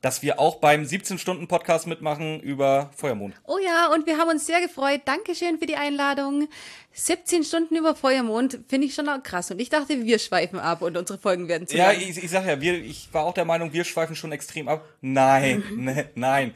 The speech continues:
Speaker 1: Ihr seid unsere Vorbilder, Jungs. Definitiv.
Speaker 2: Definitiv. Wir, äh, versuchen uns aber heute mal ein bisschen strikt an den Plan zu halten, weil wir haben nur eine halbe Stunde
Speaker 1: Genau,
Speaker 2: und wir
Speaker 1: Plan, Plan
Speaker 2: fangen
Speaker 1: ist jetzt, stell uns halt erstmal vor, bevor du mit der Folge anfängst.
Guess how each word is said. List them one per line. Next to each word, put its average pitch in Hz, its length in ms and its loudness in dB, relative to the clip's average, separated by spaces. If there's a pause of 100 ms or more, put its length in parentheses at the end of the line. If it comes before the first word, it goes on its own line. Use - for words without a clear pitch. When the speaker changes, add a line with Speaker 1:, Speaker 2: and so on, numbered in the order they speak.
(180)
Speaker 1:
Ihr 151 100 -2
seid 156 180 4
unsere 135 240 -6
Vorbilder, 131 400 0
Jungs. 104 340 -2
Definitiv. 127 680 -4 (100)
Speaker 2:
Definitiv. 277 960 2 (560)
Wir, 294 280 2
äh, 285 140 2
versuchen 359 340 -2
uns 302 280 -4
aber 277 220 0
heute 277 200 0
mal 262 160 -4
ein 254 80 -6
bisschen 262 220 -4
strikt 302 340 -8
an 302 120 0
den 302 120 -2
Plan 302 220 -2
zu 311 120 -2
halten, 294 220 0
weil 262 120 -2
wir 247 100 0
haben 233 80 0
nur 247 100 -2
eine 214 140 -2
halbe 190 180 -4
Stunde 415 280 -4
Speaker 1:
Genau, - 140 4
Speaker 2:
und 392 120 -2
wir 320 100 4
Speaker 1:
Plan, - 180 4
Plan - 180 0
Speaker 2:
fangen 196 120 4
Speaker 1:
ist 170 120 0
jetzt, 185 180 -2
stell 196 180 -2
uns 202 160 0
halt 180 140 0
erstmal 180 260 2
vor, 202 220 0
bevor 165 180 -6
du 175 80 -4
mit 170 100 -8
der 170 100 2
Folge 175 280 0
anfängst. 113 420 -4